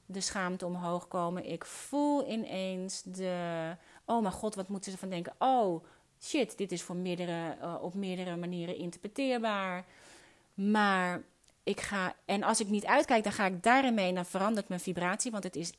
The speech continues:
echt allemaal energie. Maar dit is oprecht bedoeld zoals het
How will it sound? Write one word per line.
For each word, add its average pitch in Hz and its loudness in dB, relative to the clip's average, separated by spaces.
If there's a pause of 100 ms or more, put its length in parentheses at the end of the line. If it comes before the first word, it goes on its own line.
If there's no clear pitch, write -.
(140)
echt - -4
allemaal 170 -6
energie. 170 -8 (500)
Maar 208 2
dit 208 -4
is - -2 (640)
oprecht 254 -2
bedoeld 202 -6
zoals 196 -4
het 190 -12